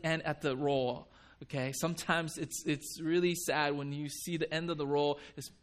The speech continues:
uh, no, no, I'm not gonna go there. But, you know, just imagine this is eternity with God, and it just keeps on going and going. And that is what we had as human beings.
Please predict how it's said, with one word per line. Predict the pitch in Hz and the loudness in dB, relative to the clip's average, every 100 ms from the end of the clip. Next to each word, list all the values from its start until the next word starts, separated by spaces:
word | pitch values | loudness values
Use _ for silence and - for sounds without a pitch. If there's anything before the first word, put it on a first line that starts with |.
| _ _ - | _ _ -8
uh, | 131 131 | -4 -4
no, | 120 | -4
no, | 113 113 | -4 -6
I'm | 120 | -4
not | 127 120 | -4 -4
gonna | 127 | -4
go | 120 135 | 0 2
there. | 139 | 2
But, | 135 165 180 | 4 6 6
you | |
know, | 185 | 6
just | 170 190 | 4 4
imagine | 202 196 175 196 | 4 6 6 6
this | 214 | 2
is | 214 | 2
eternity | 196 175 - 233 269 269 208 180 - - | 2 2 4 6 6 4 4 4 2 -2
with | 175 165 | 0 4
God, | 202 202 175 165 - - | 4 8 10 8 6 0
and | 180 | 4
it | |
just | 190 254 - | 4 2 2
keeps | - 262 - | 4 4 4
on | 262 233 | 0 0
going | 185 254 285 262 262 240 | -4 -4 0 4 4 6
and | 226 208 | 6 6
going. | 220 240 240 185 135 - _ _ _ _ - | 6 8 8 6 2 -8 _ _ _ _ 0
And | 170 | 6
that | 226 269 | 10 10
is | 240 220 | 10 8
what | 208 220 | 6 4
we | 220 220 | 4 2
had | 214 220 233 180 | 4 6 6 4
as | 175 | 2
human | - 226 220 202 | 0 2 4 2
beings. | 165 240 240 175 | 0 0 2 0